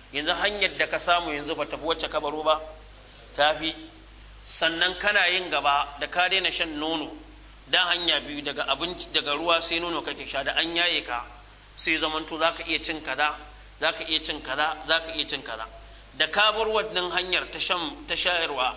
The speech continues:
sai ka ga hanyar da za ka tarar a gaba ta fi hanyar da ka yi me? Ta fi hanyar da ka bari. Kana nan, kana nan, da ka bar wannan sai ka ga, to wai Allah da ya kula da ɗan adam a irin wannan matakin,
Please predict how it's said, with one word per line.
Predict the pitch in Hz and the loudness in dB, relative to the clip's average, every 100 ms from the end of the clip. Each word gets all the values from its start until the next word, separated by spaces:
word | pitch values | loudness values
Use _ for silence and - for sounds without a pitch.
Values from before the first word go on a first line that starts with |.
| - - - | -8 -16 -12
sai | - 190 | -8 -4
ka | 180 | -2
ga | 156 | -2
hanyar | 156 185 185 147 | 0 0 0 0
da | |
za | 147 165 | 0 0
ka | 156 | 0
tarar | - 160 165 | 0 0 0
a | 139 | -2
gaba | 135 139 | -2 0
ta | 160 | 0
fi | 156 | 0
hanyar | 165 175 147 | -2 -2 -2
da | 139 | 0
ka | 147 | 2
yi | 156 | 2
me? | 147 123 - - - - - - | 0 -6 -14 -18 -20 -20 -20 -6
Ta | - 170 | 2 2
fi | 170 180 | 2 0
hanyar | 185 156 | 0 -2
da | 135 | -2
ka | - 135 | -2 0
bari. | 139 113 - - - - - - | 0 -2 -14 -18 -20 -20 -12 -2
Kana | 196 208 180 | 2 2 2
nan, | 180 | 0
kana | 190 190 175 | 0 2 2
nan, | 160 160 165 - - - | 0 -4 -8 -16 -20 -4
da | 147 | -2
ka | 190 185 | 2 2
bar | 185 | 2
wannan | 180 190 185 | 0 0 0
sai | 151 175 | -4 -2
ka | 175 | -2
ga, | 147 147 147 - - - - | 0 -2 -4 -16 -20 -18 -8
to | 135 | 0
wai | 175 - | 2 4
Allah | 190 190 170 135 120 - | 4 6 4 2 -2 -2
da | |
ya | 139 | -2
kula | 160 160 156 | -2 -2 -2
da | 147 | -2
ɗan | 143 147 | -4 -2
adam | 156 139 127 | -4 -4 -6
a | 123 | -6
irin | 147 131 | -6 -6
wannan | 131 147 135 | -4 -4 -4
matakin, | 123 127 127 123 | -6 -4 -4 -6